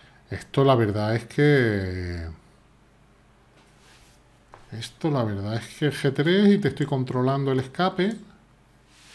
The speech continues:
Prácticamente tienes que hacer alfil por G tres y sacrificar la pieza. Y la tristeza te va a invadir.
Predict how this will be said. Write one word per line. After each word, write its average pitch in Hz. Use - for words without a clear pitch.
Prácticamente 156
tienes 143
que -
hacer 143
alfil 143
por 147
G 143
tres 139
y 139
sacrificar 139
la 139
pieza. 180
Y 143
la 131
tristeza 151
te 131
va 139
a 135
invadir. 117